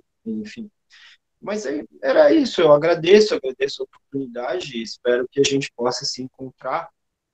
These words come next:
outras vezes também e pra gente continuar conversando, porque essa é um dos mo-, é um dos movimentos de resistência, né? É, é,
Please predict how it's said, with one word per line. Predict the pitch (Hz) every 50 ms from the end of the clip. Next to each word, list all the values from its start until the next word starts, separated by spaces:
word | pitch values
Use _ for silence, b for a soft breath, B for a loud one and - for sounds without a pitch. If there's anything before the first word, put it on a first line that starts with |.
| _ _
outras | 120 131 131 131 - 110 117 110 104
vezes | 107 120 131 139 143 - - - - -
também | 123 117 110 113 123 143 165 165 - - 110
e | 120 120 117 -
pra | - - 117 117 117
gente | 110 117 120 120 120 -
continuar | - 123 117 - - 120 123 123 123 120
conversando, | - 120 120 120 123 120 - - 127 127 139 151 147 -
porque | - 156 - - 156
essa | 151 147 143 147 143 147 - 156
é | 151 156 160 - _ _ _ _ _
um | 147 147 151
dos | 147 147 147 143
mo-, | 151 147 151 - -
é | 135 139
um | 147 160 170 175
dos | 156 147
movimentos | 156 156 160 151 147 147 143 147 147 147 147
de | 143 139 143
resistência, | 139 143 139 135 135 135 - - _ - 113 113 104 - - -
né? | 110 117 120 - - _ _ _ _ _ _ _ _ _ _
É, | 104 113 113 113 110 - 110 110 110 107 107 107
é, | 104